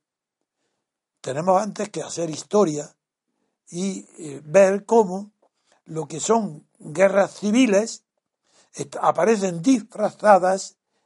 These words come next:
de guerras dinásticas extranjeras. Y voy ahora otra vez, para hablar de España, a la guerra civil española que se, eh, produjo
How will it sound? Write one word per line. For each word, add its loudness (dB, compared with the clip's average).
de -4
guerras 0
dinásticas -4
extranjeras. -8
Y -14
voy -2
ahora 4
otra 0
vez, 0
para -12
hablar -10
de -8
España, -8
a -6
la -4
guerra 2
civil -4
española -2
que -4
se, -2
eh, -18
produjo -8